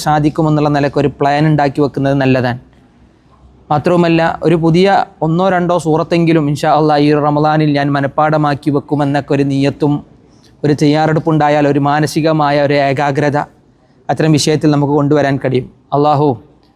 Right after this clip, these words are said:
ഖുർആനിനെ കൊണ്ട് അല്ലാഹു ഉയർത്തുന്ന ആളുകളിൽ റബ്ബ് നമ്മൾ ഉൾപ്പെടുത്തട്ടെ. ഇന്ന്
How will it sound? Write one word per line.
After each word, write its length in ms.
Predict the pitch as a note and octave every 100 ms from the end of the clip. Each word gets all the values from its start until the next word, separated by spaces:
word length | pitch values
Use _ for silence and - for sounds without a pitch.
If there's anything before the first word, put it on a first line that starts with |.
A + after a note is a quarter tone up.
| _ _ _ _ -
ഖുർആനിനെ 460 | D#3 - E3+ F3 E3
കൊണ്ട് 280 | E3 D#3+ D#3
അല്ലാഹു 340 | D#3 D#3+ D#3+ D3+
ഉയർത്തുന്ന 460 | D#3+ E3+ E3 F3+ E3+
ആളുകളിൽ 460 | D#3+ D#3 D3 D3+ -
റബ്ബ് 180 | C#3 C#3+
നമ്മൾ 180 | D3 C#3+
ഉൾപ്പെടുത്തട്ടെ. 540 | C3+ D#3 C3+ C3 - - - - - - - - - - - - - - - - - - -
ഇന്ന് 200 | E3 E3+